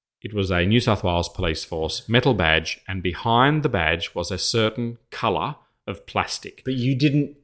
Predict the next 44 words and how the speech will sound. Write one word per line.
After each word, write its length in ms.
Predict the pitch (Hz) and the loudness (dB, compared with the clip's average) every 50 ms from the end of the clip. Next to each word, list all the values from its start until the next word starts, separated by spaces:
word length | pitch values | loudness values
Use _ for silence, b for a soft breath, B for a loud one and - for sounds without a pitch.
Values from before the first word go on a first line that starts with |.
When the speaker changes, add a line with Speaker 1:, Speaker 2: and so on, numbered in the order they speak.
| _ _ _ _ _ | _ _ _ _ _
Speaker 2:
pick 160 | - 127 - - | -8 -2 0 2
it 80 | 123 117 | 2 2
up 120 | 107 95 | 2 0
and 120 | 101 98 | -4 -6
flash 420 | - - - 160 165 156 - - 110 | -4 -2 2 2 4 4 4 2 0
it. 120 | 104 - | 0 0
You 160 | 131 120 123 | 0 0 2
just 160 | 117 139 127 135 | 4 6 8 8
Speaker 1:
Never. 300 | 135 131 135 107 85 - | 8 10 8 8 6 6
Speaker 2:
made, 80 | 131 | 4
you 80 | 131 131 | 4 6
made 220 | 143 143 147 139 | 6 6 6 4
sure 240 | - 147 139 131 123 | 6 8 8 8 8
it 60 | 107 | 8
was 120 | 117 113 95 | 6 2 2
visible. 360 | 92 123 123 117 127 113 113 | 2 4 4 6 6 8 8
Speaker 1:
You 120 | 110 113 | 8 8
just 280 | 110 110 104 - - - | 8 6 4 4 2 2
made 340 | 104 104 110 120 131 127 - | 2 4 4 4 2 2 0
sure 480 | - - 107 85 78 76 78 90 104 | -2 0 0 0 0 -2 -2 -2 0
that, 180 | 104 104 104 - | 0 0 0 -2
Speaker 2:
Okay. 60 | b b b b b _ 156 | b b b b b _ 0
Speaker 1:
I 40 | |
mean, 180 | 151 160 160 160 | 0 2 2 2
it 140 | 156 - - | 0 0 0
didn't 180 | 175 175 160 - | 0 0 2 2
happen. 280 | 131 127 113 104 95 | 0 0 0 0 -2
It's 180 | 76 101 - - | -4 -6 -6 -6
not 100 | 143 139 | -4 -4
a 60 | 135 107 | -4 -4
daily, 420 | 98 110 98 95 98 98 98 95 | -2 0 2 4 4 2 2 0
weekly 360 | 90 95 98 95 - - 92 | 0 0 0 -2 -2 -4 -8
or 140 | 90 87 87 | -8 -8 -8
monthly 400 | 92 92 92 90 - - 90 85 | -8 -8 -10 -10 -10 -10 -10 -8
occurrence. 520 | 80 - - 117 113 95 80 82 82 - | -8 -6 0 2 2 2 2 -2 -8 -8
It's, 120 | 131 131 120 | -6 -6 -6
Speaker 2:
Mm. 120 | 95 80 - | -6 -8 -8
Speaker 1:
for 120 | - 113 | -8 -6
me, 200 | 104 110 110 101 | -2 -2 0 0
it 40 | 82 | -2
was 160 | 80 82 87 | -2 -6 -8
extremely 800 | - - - - - - - 113 107 104 101 98 95 90 90 87 | -8 -4 -4 -4 -4 -4 -4 -2 -2 0 0 0 -2 -2 -4 -4
rare. 400 | 90 92 95 92 87 78 71 - - | -4 -2 -2 -2 -2 -2 -4 -4 -6
Speaker 2:
Yeah. 140 | 90 85 | -8 -10